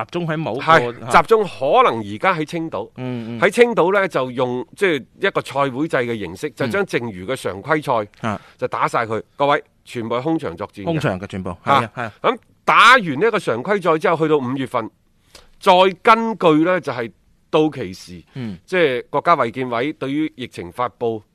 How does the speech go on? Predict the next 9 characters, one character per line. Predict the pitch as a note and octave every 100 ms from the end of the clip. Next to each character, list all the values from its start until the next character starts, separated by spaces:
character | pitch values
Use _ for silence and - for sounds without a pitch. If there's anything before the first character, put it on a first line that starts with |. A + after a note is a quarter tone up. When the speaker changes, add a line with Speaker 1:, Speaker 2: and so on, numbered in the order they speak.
| _
Speaker 2:
嘅 | A#2+ A#2 - _
通 | - D#3+
報， | C#3+ A#2+ G2
Speaker 1:
嗯。 | B2 G#2+ F#2
Speaker 2:
然 | G#2 A2
之 | D3
後 | D#3 A#2 A2
再 | - B2
決 | A#2+ - D3